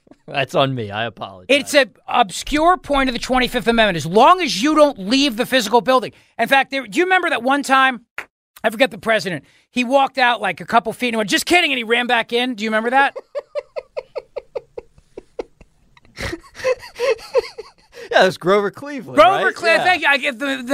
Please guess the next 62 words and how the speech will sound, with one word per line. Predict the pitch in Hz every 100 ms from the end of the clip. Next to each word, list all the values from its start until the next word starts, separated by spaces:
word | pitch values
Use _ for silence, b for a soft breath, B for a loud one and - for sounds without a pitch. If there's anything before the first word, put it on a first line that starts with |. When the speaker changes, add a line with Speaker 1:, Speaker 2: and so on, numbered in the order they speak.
| 269
Speaker 2:
the, | 262
it | 285
escaped | 269 - 320 285
me |
for | 214 247
a |
moment. | 226 196
Grover | 170 311 330
Cleveland. | - 302 233 175
He | 202
started | - 262 269
to |
walk | 262 254
out |
the | 233
White | 240 233
House. | 233 196
He |
was | 214
like, | 208
"Ah, | 254
just | 262 349 302
kidding," | 359 392 370 330
and | 302
he | 233
walked | 233 226
right | 226
back | 196 220 214
in. | 233 240 - _ _ _ _ _ _ _ _
See, | 233
if | 226
you | 220
don't | 185 262 294
leave, | 240 277 269 220 165
they | 160 214
can't | - 220 233 214
get | - 214 185
rid | 226
of | 220 151
you. | 156
You're | 156 175
president | 170 - 214 170 185 156
for | 160
life. | 151 170 170 110
Now, | -
you | 185
can | 196 214
never | 233 254 190
leave. | 139 107 92 _ _ _ _ _
That's | 240 262 -
the | 220
only | 233 214
downside. | 185 196 185 - 117 117
You | 139
can't | - 214 -
ever | 180 170
leave. | 165 160
You | 156
can't, | 190
like, | 185 151
go | 139
shopping. | - 175 160 - 160 151 143